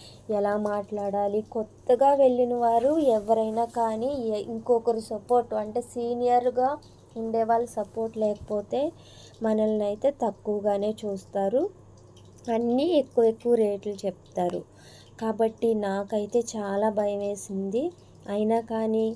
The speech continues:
ఒక పని అనుకున్నప్పుడు అది సాధించాలి. ముందే మనకి అన్నీ కూడా తెలిసిపోవండి. ఏదైనా అనుభవపూర్వకంగా తెలుస్తుందని నేను ఇప్పుడే అనుకున్నాను. ఈ యొక్క బట్టల వ్యాపారం కోసం నేను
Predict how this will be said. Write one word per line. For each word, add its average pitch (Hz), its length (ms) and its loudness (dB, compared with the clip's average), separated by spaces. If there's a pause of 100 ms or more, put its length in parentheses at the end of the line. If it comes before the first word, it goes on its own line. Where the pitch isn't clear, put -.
(480)
ఒక 220 200 0
పని 233 640 0
అనుకున్నప్పుడు 240 840 -2
అది 226 260 0
సాధించాలి. 202 800 -6
ముందే 208 520 2
మనకి 254 600 -2 (420)
అన్నీ 240 460 0
కూడా 247 360 4
తెలిసిపోవండి. 214 1000 -2
ఏదైనా 214 720 0 (140)
అనుభవపూర్వకంగా 220 1300 -2
తెలుస్తుందని 202 880 -4
నేను 220 220 -4
ఇప్పుడే 196 400 -4
అనుకున్నాను. 190 840 -4 (880)
ఈ 240 160 0
యొక్క 226 460 2
బట్టల 208 520 0
వ్యాపారం 220 680 0
కోసం 214 420 -4
నేను 208 220 -6